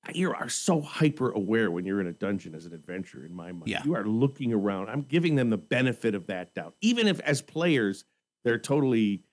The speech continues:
Speaker 1: goofy or not really, when you watch them, you think, "Well, they're not paying any attention." I'm just gonna assume that they are adventurers in this world that know something could jump out of the dark at any second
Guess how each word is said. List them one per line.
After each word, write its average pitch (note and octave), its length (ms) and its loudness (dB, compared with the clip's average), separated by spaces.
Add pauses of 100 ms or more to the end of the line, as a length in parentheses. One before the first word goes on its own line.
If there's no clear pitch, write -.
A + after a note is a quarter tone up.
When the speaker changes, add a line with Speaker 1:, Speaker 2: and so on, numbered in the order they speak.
(240)
Speaker 1:
goofy B2 460 4
or G2 100 4
not A2+ 280 0
really, A2 440 2
when G#2+ 240 -4
you G2+ 100 2
watch C#3+ 320 0
them, G#2 120 0
you G2+ 100 0
think, G#2 200 -4
"Well, G#2 80 -2
they're D#3+ 100 0
not C#3+ 160 -4
paying A2 220 0
any B2 180 0
attention." - 360 -12 (340)
I'm F3+ 160 2
just F3 220 -2
gonna C#3 180 2
assume A#2+ 380 0
that F#2+ 160 -4
they G#2 140 0
are A2+ 180 2
adventurers G#2+ 640 -2
in F#2+ 100 -2
this F#2+ 200 -4
world F2 300 -4
that F2+ 140 -10
know E2+ 360 -8 (260)
something D#3+ 540 2
could A#2+ 260 -2
jump B2 300 0
out A2 140 2
of G2+ 60 0
the G2+ 80 0
dark E2+ 540 -6
at G2+ 240 -6 (100)
any E3+ 360 4
second - 500 -4